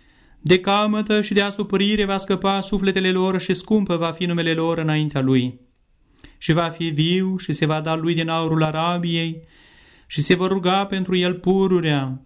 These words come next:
toată ziua îl vor binecuvânta pe el.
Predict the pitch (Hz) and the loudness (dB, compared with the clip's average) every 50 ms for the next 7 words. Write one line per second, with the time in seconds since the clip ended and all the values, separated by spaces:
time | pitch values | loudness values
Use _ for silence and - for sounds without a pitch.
0 | _ - 165 156 170 185 190 190 190 - 175 175 165 151 156 175 185 180 180 170 | _ 0 0 2 2 0 -2 -4 -4 -4 -4 -2 -2 -2 0 0 2 2 2 2
1 | 165 165 165 160 156 160 160 156 151 147 143 147 151 160 151 156 139 143 143 135 | 0 0 0 0 0 0 -2 -2 -2 -2 -2 0 0 0 -2 -2 -2 -2 -2 0
2 | - 143 143 139 - 131 123 127 123 120 120 117 - | 0 -2 -2 -2 0 0 2 2 2 0 -2 -6 -10